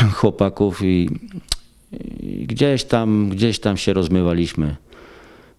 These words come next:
E, nie było takiego monolitu. Indywidualnie patrząc tak, e, na skład, to naprawdę bardzo mocny, bo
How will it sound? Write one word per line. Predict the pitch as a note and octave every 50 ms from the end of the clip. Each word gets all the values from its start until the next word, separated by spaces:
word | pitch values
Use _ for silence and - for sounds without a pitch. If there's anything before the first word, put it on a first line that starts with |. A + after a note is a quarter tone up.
| _ -
E, | - - F2+ F2 F2 E2+ E2+ E2+ E2 E2 D#2+ D#2 D#2+ D#2+ D#2+ E2
nie | F#2 G#2 A2+
było | G#2+ A#2+ A#2 G#2 G2
takiego | - F#2+ - F#2 E2 F2+ F2
monolitu. | E2+ E2 E2 E2 D#2+ D#2+ D2 - D2+ D2 D#2+
Indywidualnie | E2+ F2+ G2+ G2+ G#2 A2 F#2+ A2 G#2+ G#2+ A2 A2+ A#2 A2+ A2 A2+ A2 G#2+ G#2 G#2 G#2 G2+ G2+ G2+ G2+ G2+ G2 - - - - -
patrząc | - G#2 G2+ - - F2+ F#2+ F#2 - - -
tak, | - F#2 F2 E2+ E2+ E2 - - - - - - -
e, | E2 E2+ E2 D#2 - G1+ - - - - - - - - - - - - -
na | - G2 F#2
skład, | - - - G2+ F#2 F#2 F#2 - -
to | - F2+
naprawdę | F2 F2+ F2 - F#2+ F#2+ F2+ D#2+ F2 E2+
bardzo | D2+ G2 F#2 F2+ D#2 E2 D#2
mocny, | D#2+ D#2+ D#2 - - F2+ F2
bo | D#2+ D#2+ E2 D#2+ D#2